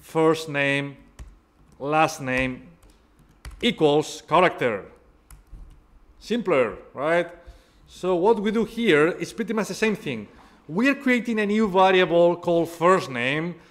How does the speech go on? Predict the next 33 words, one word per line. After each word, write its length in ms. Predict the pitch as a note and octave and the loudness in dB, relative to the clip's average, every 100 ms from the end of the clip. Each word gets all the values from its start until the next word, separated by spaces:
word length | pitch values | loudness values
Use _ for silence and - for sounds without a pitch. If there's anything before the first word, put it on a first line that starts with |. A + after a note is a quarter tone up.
| _ _ | _ _
and 240 | D#3+ F#3 E3+ | -4 -2 2
the 140 | F#3 | 2
value 480 | F3 A#3+ D4 C4+ C4 | 2 2 2 0 -2
of 120 | F#3+ | -2
the 80 | G3+ | -4
first 380 | G3+ A3 G#3 G3 | 2 2 2 -2
name 240 | G3 E3+ | -4 2
variable 680 | G3 G3+ E3 D#3+ F3+ F3+ D3 | 6 6 6 6 4 4 0
will 260 | F#3+ A#3+ | 2 2
be 120 | A#3+ | 2
the 80 | G#3+ | 0
same 320 | - G3+ G3 | 0 0 0
as 120 | F#3 - | -2 -4
character 380 | F3+ F3+ F3 | -4 -4 -6
dot 220 | D3+ D#3+ - | -8 -10 -8
first 260 | D3+ A2 | -12 -12
name. 180 | G2+ F2+ _ _ _ _ _ _ _ _ | -20 -20 _ _ _ _ _ _ _ _
We 160 | F#3+ B3+ | 0 2
are 100 | B3 - | 2 -2
also, 640 | G#3 B3 - - C#3+ C#3+ | 4 4 2 -4 -4 -4
in 140 | E3+ E3 | -6 -10
the 60 | |
same 260 | D#3 G3 G3+ | -6 -4 -2
line, 320 | F3+ E3 E3+ | 2 2 0
creating 380 | E3 F3+ F3+ E3+ | 0 -2 0 -4
another 340 | E3 A#3+ C4+ | 2 4 4
variable, 400 | G3 E3 D#3 E3+ | 4 4 2 0
a 40 | E3 | -4
second 280 | F#3 F#3 E3+ | -6 -8 -4
variable 280 | E3+ E3+ | -4 -4
called 280 | E3+ E3+ D#3 | -4 -4 2
last 300 | F3+ A3 F3 | 2 2 -2
name, 440 | C#3 B2 E3 G3+ | -6 -6 -6 -8